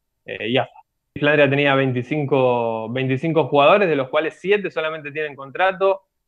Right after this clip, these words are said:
Voy a tratar de no olvidarme de ninguno. Javier Alderete, eh, José Carlos López Quinteros,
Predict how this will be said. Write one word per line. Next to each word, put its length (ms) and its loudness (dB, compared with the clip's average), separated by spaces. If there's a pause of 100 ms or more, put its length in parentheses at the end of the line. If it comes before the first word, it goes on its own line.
(220)
Voy 120 0
a 40 0
tratar 280 2
de 60 0
no 80 0
olvidarme 380 2
de 80 -2
ninguno. 560 0
Javier 380 2
Alderete, 760 2 (280)
eh, 60 -14
José 300 -8
Carlos 320 0
López 340 -6
Quinteros, 760 2